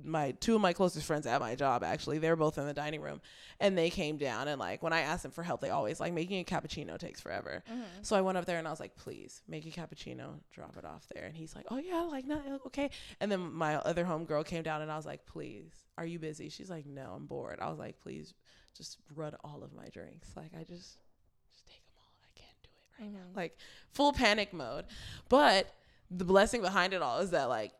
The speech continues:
Speaker 1: nobody got mad at me. And I was like, literally,
Speaker 2: Yes.
Speaker 1: you're wa-, I'm waiting for it. Like, I'm like, "Okay, someone's gonna get pissed, something." One dude, he was like, first of all, restaurants show you a lot about people's character. Because if you know anything about a restaurant, if it's busy,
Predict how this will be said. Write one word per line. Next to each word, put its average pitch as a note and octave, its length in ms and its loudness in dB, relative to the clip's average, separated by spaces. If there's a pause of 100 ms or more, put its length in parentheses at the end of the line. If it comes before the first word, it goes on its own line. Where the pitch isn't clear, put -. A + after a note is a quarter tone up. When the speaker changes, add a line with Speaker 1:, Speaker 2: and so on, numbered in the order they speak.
Speaker 1:
nobody E3 540 2
got G#2 220 -4
mad A#1+ 200 -6
at A1+ 100 -10
me. A#1+ 340 -14
And A3 120 8
I A3 100 12
was A#3+ 140 2
like, G#3 240 4 (220)
literally, C4+ 600 2
Speaker 2:
Yes. A3+ 100 0
Speaker 1:
you're B3 100 6
wa-, G#3+ 200 4
I'm A#3 200 8
waiting C4+ 380 4
for E3 300 2
it. A#2 120 -2
Like, E3+ 140 2
I'm G#3+ 80 0
like, F#3 160 2
"Okay, F#3 160 -6
someone's F3+ 280 -8
gonna G#3 140 -6
get G3 160 -6
pissed, E3+ 180 -6
something." F3+ 220 -8 (260)
One C#4 240 4
dude, E4+ 180 4
he D4+ 100 2
was C4 160 -2
like, F#3 200 6 (1000)
first B3 200 0
of A#3+ 60 -4
all, C#3+ 280 -2 (960)
restaurants F#3 520 -4
show G3 220 6
you F#3+ 160 6
a F3 40 6
lot D3+ 160 6
about C3 160 0
people's - 240 -8
character. - 460 -8 (120)
Because G3+ 280 6
if G3+ 140 6
you B3 120 4
know A#3+ 140 6
anything A#3+ 260 2
about G3 160 6
a E3+ 40 4
restaurant, - 460 0 (840)
if F#3 180 -2
it's C#4+ 160 -4
busy, G3+ 560 0